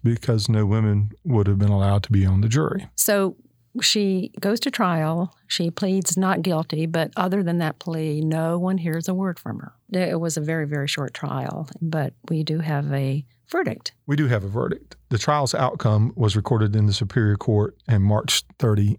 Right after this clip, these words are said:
Speaker 1: eighteen thirty-two, arraigned on a charge of murder, pleads not guilty. The following jurors were drawn, sworn, and charged to pray between the prisoner and the state on her life, and who, after hearing the evidence, argument of counsel,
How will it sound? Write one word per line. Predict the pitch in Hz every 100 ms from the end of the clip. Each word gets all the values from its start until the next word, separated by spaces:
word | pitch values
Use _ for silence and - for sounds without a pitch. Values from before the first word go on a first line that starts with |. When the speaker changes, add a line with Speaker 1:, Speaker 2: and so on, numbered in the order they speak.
| -
Speaker 1:
eighteen | 110 - 104 92
thirty-two, | 117 104 98 - 135 107 101 104 120
arraigned | 117 131 135 127
on | 117 107
a |
charge | 101 131 117 104
of | 95
murder, | 120 120 107 104
pleads | - 117 107 104 - -
not | 113 117 -
guilty. | 113 113 104 104 98 -
The | 104
following | - 143 156 143
jurors | 117 131 117 107 104
were | 107
drawn, | 95 113 117 117 120 131
sworn, | - 143 127 107 104 110 - - - -
and | 110 101
charged | - 131 120 -
to | 101
pray | - 127 110
between | 98 98 117 107
the | 98
prisoner | - 151 131 123
and | 123 110
the | 104
state | - 110 107 - _ - -
on | 113 117
her | 101 131
life, | 113 101 - - - _ - - - - -
and | 127 131 131
who, | 123 131 117
after | 123 -
hearing | 107 139 151 151
the | 165
evidence, | 123 104 104 220 - - _ _ _
argument | 110 131 143 143
of | 151
counsel, | - 156 123 - 104 110